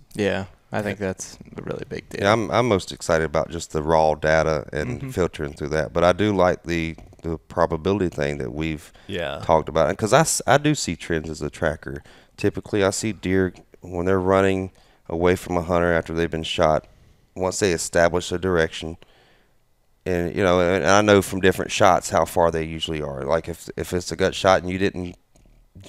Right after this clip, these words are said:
Speaker 2: track 'em right away, we usually find 'em within two hundred fifty yards or so of that direction.
Speaker 1: Mm-hmm.
Speaker 2: And so, and then a different shot may be, you know,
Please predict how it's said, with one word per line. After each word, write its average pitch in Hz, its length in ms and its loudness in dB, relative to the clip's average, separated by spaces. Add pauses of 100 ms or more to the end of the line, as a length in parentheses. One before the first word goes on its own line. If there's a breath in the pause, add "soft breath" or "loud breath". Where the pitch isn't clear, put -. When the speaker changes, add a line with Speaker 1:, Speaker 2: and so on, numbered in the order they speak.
Speaker 2:
track 107 300 6
'em 87 80 -4
right 85 180 4
away, 85 320 2 (540 soft breath)
we 120 120 0
usually 131 240 2
find 104 260 6
'em 101 100 2
within 101 360 0
two 101 200 -4
hundred 98 180 0
fifty - 320 -8
yards 78 360 -2
or 87 60 -8
so 87 300 2
of 90 120 -2
that 85 240 2
direction. 113 460 0 (160)
Speaker 1:
Mm-hmm. 113 320 -6 (260 soft breath)
Speaker 2:
And 92 180 -2
so, 95 320 6
and 98 80 4
then 101 100 6 (140)
a - 160 -12
different 120 300 0
shot 101 280 6
may 95 180 0
be, 95 480 -2
you 95 120 -2
know, 87 220 -2